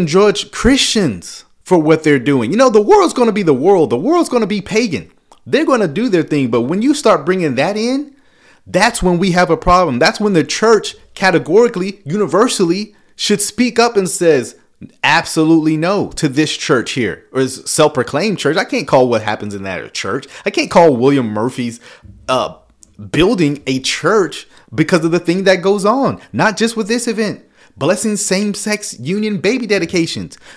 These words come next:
blessing abortion or promoting abortion. I, I can't, I,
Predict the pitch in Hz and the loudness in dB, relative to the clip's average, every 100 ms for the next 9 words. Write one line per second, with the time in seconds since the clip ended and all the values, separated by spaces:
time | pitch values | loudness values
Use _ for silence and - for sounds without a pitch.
0 | - 95 185 220 214 208 196 170 202 254 | -12 0 0 2 -2 -2 -2 -2 -2 -2
1 | - 156 - - _ - 143 180 156 185 | -2 -4 -6 -14 _ -4 -2 0 2 2
2 | 247 202 143 123 101 - - - 208 339 | 0 0 -2 -2 -4 -2 -2 2 0 0
3 | - 302 214 - 220 | 0 -2 -2 -6 -8